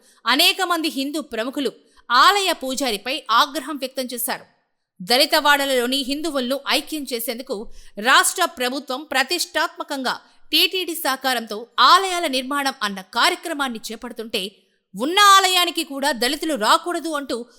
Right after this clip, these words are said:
హుకుం జారీ చేసేందుకు ఆ పూజారి ఎవరిని ప్రశ్నిస్తూ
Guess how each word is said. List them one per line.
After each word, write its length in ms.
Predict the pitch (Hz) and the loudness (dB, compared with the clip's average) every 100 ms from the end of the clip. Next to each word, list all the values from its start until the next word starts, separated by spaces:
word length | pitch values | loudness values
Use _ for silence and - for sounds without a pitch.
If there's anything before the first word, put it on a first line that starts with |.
| _ - | _ -8
హుకుం 400 | 214 208 359 381 | -8 -4 -6 -4
జారీ 280 | 349 339 330 294 | -2 0 -2 -4
చేసేందుకు 600 | 262 254 233 254 202 247 _ _ - | -4 -4 -6 -6 -8 -8 _ _ 2
ఆ 80 | 269 | 4
పూజారి 520 | - 247 370 359 262 - _ 190 214 | 4 0 2 2 2 -8 _ -4 2
ఎవరిని 340 | 330 440 392 | 4 4 2
ప్రశ్నిస్తూ 600 | - 302 311 359 - 339 | 0 0 0 -6 -4 -6